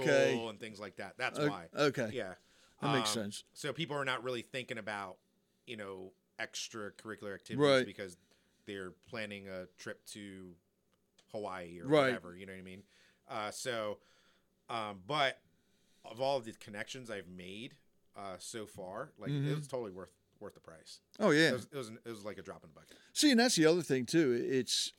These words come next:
Speaker 1: I've made so many connections through the chamber.
Speaker 2: Right.
Speaker 1: And, uh, like my sponsor, I, and I've said this earlier today, my sponsors I consider family.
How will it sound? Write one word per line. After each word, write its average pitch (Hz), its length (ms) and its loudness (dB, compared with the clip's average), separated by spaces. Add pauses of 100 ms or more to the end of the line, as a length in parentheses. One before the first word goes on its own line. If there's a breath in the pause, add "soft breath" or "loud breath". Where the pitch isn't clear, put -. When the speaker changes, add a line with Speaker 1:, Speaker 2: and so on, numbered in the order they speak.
(120)
Speaker 1:
I've 175 320 4
made 156 500 2 (800 loud breath)
so - 500 4
many 175 260 2
connections 135 760 0 (520)
through 135 160 0
the 117 80 -4
chamber. 113 600 0
Speaker 2:
Right. 98 220 -12 (500 soft breath)
Speaker 1:
And, 127 720 2 (140)
uh, 117 360 4 (580)
like 156 360 6
my 147 100 4
sponsor, 135 480 4
I, 156 160 4
and 143 240 4
I've 147 160 6
said 135 180 4
this 123 180 2
earlier 127 340 4
today, 120 240 2
my 151 120 4
sponsors 175 460 2
I 131 80 2
consider 120 360 -2
family. 101 440 -6